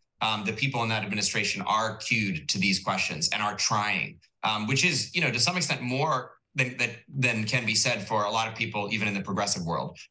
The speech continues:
um, who are, you know, indifferent or even contemptuous of them.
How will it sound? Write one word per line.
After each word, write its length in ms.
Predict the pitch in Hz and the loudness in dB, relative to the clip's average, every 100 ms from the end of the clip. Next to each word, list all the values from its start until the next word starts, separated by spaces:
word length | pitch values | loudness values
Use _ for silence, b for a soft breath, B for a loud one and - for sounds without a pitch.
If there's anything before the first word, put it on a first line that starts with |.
| - | -4
um, 180 | 104 98 | -2 -2
who 160 | 95 104 | 0 0
are, 380 | 95 95 92 - | 2 2 -2 -2
you 80 | |
know, 380 | 95 87 87 87 | -2 0 -2 -2
indifferent 500 | 104 98 101 110 101 | -2 0 0 0 -2
or 140 | 92 98 | 0 0
even 180 | 95 90 | 0 -2
contemptuous 540 | 92 104 98 90 85 | -2 -2 -2 -2 -2
of 80 | 76 | -2
them. 160 | 67 | -6